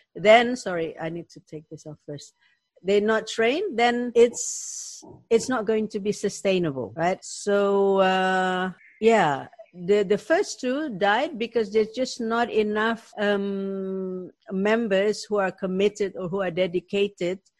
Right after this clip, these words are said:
And now I'm looking back at it, the, the, the reason why people don't last is often because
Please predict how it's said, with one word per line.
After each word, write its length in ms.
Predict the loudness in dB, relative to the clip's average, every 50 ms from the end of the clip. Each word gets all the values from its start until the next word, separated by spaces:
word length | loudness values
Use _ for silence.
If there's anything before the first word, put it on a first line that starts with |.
| _ _ _ _ _ _ _ _ _ -2
And 680 | 0 2 2 2 0 -2 -2 -2 -4 -4 -4 -6 -8 -6 -4
now 380 | 0 2 2 4 4 2 2
I'm 200 | 0 0 0 2
looking 360 | 0 0 -2 -2 -4 -4 0
back 220 | 2 2 2 2 0
at 140 | -2 -2 0
it, 280 | -2 -2 -2 -6 -6
the, 440 | -6 -4 -4 -4 -4 -6 -8 -10 -8 -6
the, 140 | -4 -4 -4 -2
the 160 | 0 2 2
reason 400 | 2 2 2 0 0 -2 -2 0
why 200 | 2 2 2 0
people 340 | 0 -4 -6 -4 -4 -6 -4
don't 220 | -4 -4 -6 -4 -2
last 480 | 0 2 2 2 0 -2 -4 -8 -12 -12
is 240 | -12 -12 -12 -10 -8
often 460 | -6 -6 -6 -6 -6 -6 -6 -6 -6
because 460 | -8 -6 -6 -6 -6 -6 -8 -12 -20